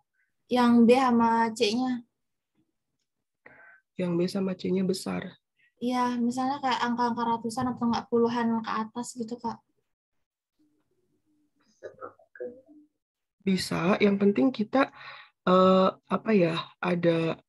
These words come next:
Speaker 2: ada hasilnya gitu loh. Ketika kita di, eh, dikalikan itu hasilnya ya si C, ketika kita jumlahkan hasilnya juga B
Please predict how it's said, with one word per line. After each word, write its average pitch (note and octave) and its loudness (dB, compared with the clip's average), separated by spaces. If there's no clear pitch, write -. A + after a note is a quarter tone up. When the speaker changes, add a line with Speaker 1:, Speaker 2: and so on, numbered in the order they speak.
Speaker 2:
ada F3+ 4
hasilnya G3+ 6
gitu F3+ 4
loh. D#3 4
Ketika F3+ 0
kita F#3 2
di, F3+ 2
eh, E3+ -2
dikalikan E3+ -2
itu A#3 0
hasilnya F#3 -2
ya E3+ -6
si - -8
C, F#3 2
ketika F#3 -2
kita E3+ 0
jumlahkan E3 0
hasilnya E3+ 2
juga E3 0
B F#3 6